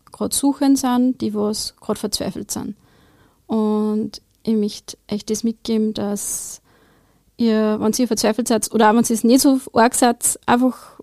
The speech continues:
wenn ihr Sehnsucht im, in eurem Herzen habt, oder auch wenn ihr irgendwie nicht wisst oder euch nicht sicher seid, ob's Gott gibt, dass dann trotzdem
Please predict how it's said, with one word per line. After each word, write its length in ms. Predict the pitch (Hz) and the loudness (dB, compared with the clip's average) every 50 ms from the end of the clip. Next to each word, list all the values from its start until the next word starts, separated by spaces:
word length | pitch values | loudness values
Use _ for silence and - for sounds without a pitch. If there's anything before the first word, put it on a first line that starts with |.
| - - 247 | -20 -12 -4
wenn 280 | 226 214 220 226 220 - - - - - | -2 0 2 2 0 -2 -4 -6 -4 -2
ihr 240 | 247 240 226 214 226 | 0 0 0 0 0
Sehnsucht 480 | - 240 247 233 254 262 - - - | 2 2 2 2 2 -2 -2 -4 -4
im, 200 | - 240 233 - - _ | 0 0 0 0 0 _
in 120 | - 226 214 | -2 0 0
eurem 240 | 214 - - 226 | 0 -2 -2 -2
Herzen 560 | 208 214 - 220 - - 233 233 233 233 226 - - | -2 -2 -2 -4 -2 0 2 2 2 2 0 -2 -2
habt, 320 | - 214 220 - - - - | -2 -2 -2 -2 -4 -6 -4
oder 220 | 214 214 - - | -2 0 0 0
auch 80 | 214 220 | 2 2
wenn 80 | 233 | 2
ihr 80 | 233 - | 2 2
irgendwie 360 | 254 240 233 226 233 233 233 | 4 4 4 4 2 2 2
nicht 240 | 233 233 214 220 208 | 2 2 0 0 2
wisst 360 | 233 269 302 285 - - - | 4 4 4 4 0 -2 0
oder 120 | 226 202 | 0 0
euch 120 | 196 214 - | 2 2 0
nicht 120 | 226 214 | -2 0
sicher 220 | - 277 285 285 269 | 0 0 2 2 2
seid, 240 | - 247 226 - | 0 0 -2 -2
ob's 200 | - 233 - - | -4 -6 -8 -4
Gott 220 | - 233 226 - - | -2 -2 -2 -2 -2
gibt, 360 | - 277 269 - - - - _ _ - - - - - _ _ _ _ _ _ _ _ - | -2 -2 -2 -2 -6 -14 -14 _ _ -20 -20 -20 -20 -20 _ _ _ _ _ _ _ _ -4
dass 240 | - 214 208 - | -4 -2 -2 -2
dann 220 | - - 226 220 214 | 0 0 0 0 2
trotzdem 800 | 220 220 220 - - - 233 226 220 220 220 220 226 233 214 | 0 0 -2 -2 -2 -2 0 2 2 2 2 2 0 -2 -4